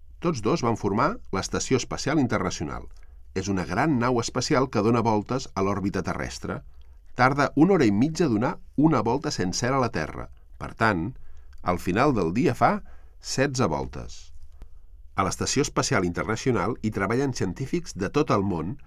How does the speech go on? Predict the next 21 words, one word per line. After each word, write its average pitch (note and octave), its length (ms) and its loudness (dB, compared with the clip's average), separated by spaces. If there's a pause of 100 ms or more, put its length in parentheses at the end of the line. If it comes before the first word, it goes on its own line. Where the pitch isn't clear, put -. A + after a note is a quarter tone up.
(240)
per C#3 160 2
aprendre C3 340 2
més G2+ 220 0
sobre A2 240 2
l'espai. - 400 -8 (840)
Tots G#2 160 2
els A2 140 4
astronautes B2+ 500 0
que G2+ 80 0
hi F2+ 80 2
viatgen C3+ 400 0
estan A#2+ 240 -2
molt A2 400 2
preparats D#2 480 -2
per D2+ 160 -8
poder-hi D#2 320 -2
viure D#2+ 280 -2
durant D#2+ 200 -2
un E2 160 -4
temps D#2 160 -6
determinat. C#2+ 540 -6